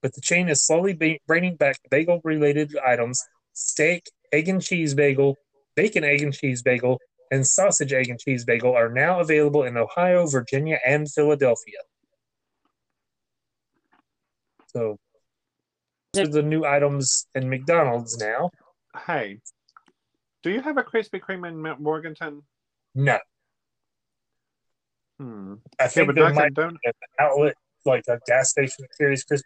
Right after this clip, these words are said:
Speaker 1: Kreme, 'cause there used to be one that carried Dunkin'.
Speaker 2: Do you have a Dunkin' in Morganton?
Speaker 1: Mm-hmm. Yep, it's across the street from Big Lots.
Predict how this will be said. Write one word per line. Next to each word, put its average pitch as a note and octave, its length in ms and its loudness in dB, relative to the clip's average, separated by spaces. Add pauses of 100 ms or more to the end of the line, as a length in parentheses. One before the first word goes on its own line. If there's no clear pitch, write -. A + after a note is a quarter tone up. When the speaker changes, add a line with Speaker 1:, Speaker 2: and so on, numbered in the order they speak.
(160)
Speaker 1:
Kreme, C#3 160 -6
'cause C3 140 -4
there C3 80 -2
used D#3+ 180 0
to C#3+ 80 -6
be C3+ 60 0
one C3+ 180 -2
that - 260 -10
carried B2+ 220 -2
Dunkin'. C3+ 440 -4 (920)
Speaker 2:
Do D3 80 0
you C#3 80 2
have A#2+ 100 -6
a - 20 -20
Dunkin' D3+ 440 -6
in F3 120 -14
Morganton? A3 680 -8 (380)
Speaker 1:
Mm-hmm. F#3 260 -2 (1900)
Yep, D3+ 220 2
it's D3 180 0
across E3+ 280 2
the - 40 -2
street - 300 -2
from C#3 180 -2
Big C#3+ 140 2
Lots. - 500 0